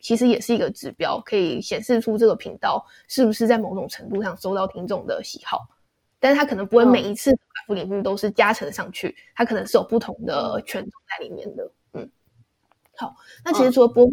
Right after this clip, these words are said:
Speaker 1: 量，还有两个跟播放量很类似的，一个是下载量，所以下载跟播放的差异就是可以离线收听的意思。
Speaker 2: 嗯。
Speaker 1: 然后当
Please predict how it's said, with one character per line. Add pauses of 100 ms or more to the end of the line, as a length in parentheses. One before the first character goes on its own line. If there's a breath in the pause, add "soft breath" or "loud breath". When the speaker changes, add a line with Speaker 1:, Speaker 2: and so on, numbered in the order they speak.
(120)
Speaker 1:
量，
还
有
两
个
跟
播
放
量
很
类
似
的，
一
个
是
下
载
量， (480)
所
以
下
载
跟
播
放
的
差
异
就
是 (240)
可
以
离
线
收
听
的
意
思。
Speaker 2:
嗯。 (300)
Speaker 1:
然
后
当